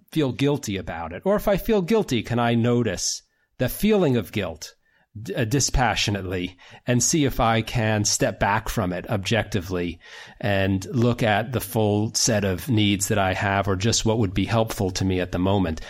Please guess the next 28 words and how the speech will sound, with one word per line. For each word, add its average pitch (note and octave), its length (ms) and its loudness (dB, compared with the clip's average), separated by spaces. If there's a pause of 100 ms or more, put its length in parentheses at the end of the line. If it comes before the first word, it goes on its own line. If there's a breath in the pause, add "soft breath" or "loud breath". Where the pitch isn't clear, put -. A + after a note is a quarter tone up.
(140)
I C#3+ 60 2
wonder G3+ 220 4
if C3+ 100 -2
you E3 140 4
have B2 200 2
any A#2 220 2
other A2 220 2
thoughts, G#2+ 680 0
uh, G#2 260 0
about A2 400 0
this A2 280 0
and G#2+ 220 -2
ways A2+ 300 2
in G#2+ 80 0
which G#2+ 260 -2
you G2+ 320 0
might G#2+ 320 -2
help A2+ 400 -4
people G2+ 520 -2 (260 loud breath)
use B2 340 2
mindfulness A2 800 0
in C#3+ 200 0
any C#3 340 2
form, A2+ 680 0 (400 loud breath)
uh, G#2+ 120 0
whether G#2+ 320 0
it's, G2+ 220 -4
uh, F2 200 -8